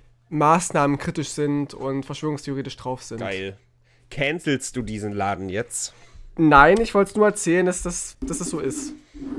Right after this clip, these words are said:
Speaker 2: Also
Speaker 1: Dass
Speaker 2: unterstützt
Speaker 1: andere
Speaker 2: du
Speaker 1: das
Speaker 2: diesen
Speaker 1: machen.
Speaker 2: Laden, ja?
Speaker 1: Äh, nein, ich, äh,
Speaker 2: <laughs>
Speaker 1: gehe einfach nicht mehr hin. Das hat,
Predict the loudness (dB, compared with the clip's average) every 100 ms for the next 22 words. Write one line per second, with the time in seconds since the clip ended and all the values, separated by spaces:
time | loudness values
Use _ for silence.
0 | -8 -4 -2 0 0 0 4 4 4 -2
1 | -2 0 2 2 0 -2 -6 -6 -6 -12
2 | _ -20 -20 -20 _ -2 2 4 6 4
3 | 4 -2 -8 0 2 2 0 0 2 4
4 | 4 2 -2 -2 4 4 4 0 -2 -2
5 | -2 -2 -4 -6 -6 -8 -8